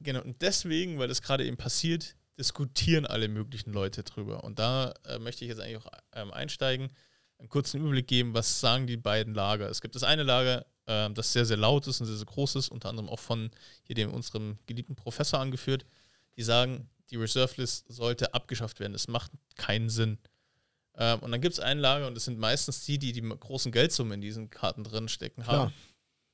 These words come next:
Speaker 1: die sagen, nee, bitte beibehalten, das ist ein Versprechen, das Wizards gegeben hat.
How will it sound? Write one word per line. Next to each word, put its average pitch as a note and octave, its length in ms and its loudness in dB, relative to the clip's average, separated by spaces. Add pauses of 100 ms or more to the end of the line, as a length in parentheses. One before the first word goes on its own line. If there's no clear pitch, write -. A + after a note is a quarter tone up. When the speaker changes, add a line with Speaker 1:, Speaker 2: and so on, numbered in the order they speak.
(220)
Speaker 1:
die A2+ 60 -10
sagen, A#2 360 4
nee, B2 240 -4
bitte B2 480 0 (180)
beibehalten, C3+ 600 2
das A#2+ 160 -4
ist - 140 -6
ein A2 120 -6
Versprechen, - 580 -2
das A#2+ 140 -4
Wizards A#2+ 360 -2
gegeben A#2 440 -6
hat. D3+ 180 -2